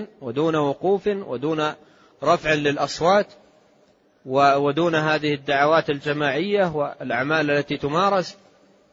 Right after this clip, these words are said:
فأتيان ال-، القبر ل-، للسلام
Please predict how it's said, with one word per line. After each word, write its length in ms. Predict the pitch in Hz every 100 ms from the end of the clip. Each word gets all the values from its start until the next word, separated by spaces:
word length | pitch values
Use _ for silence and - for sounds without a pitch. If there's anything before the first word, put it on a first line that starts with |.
| _ _ _ _ _ _ _ _
فأتيان 1400 | - 139 135 135 _ - 139 127 139 135 139 156 196 202
ال-، 200 | 165 151
القبر 480 | 147 123 160 151 135
ل-، 320 | 127 147 143 - _ _ _ _ -
للسلام 680 | 180 - 170 151 165 208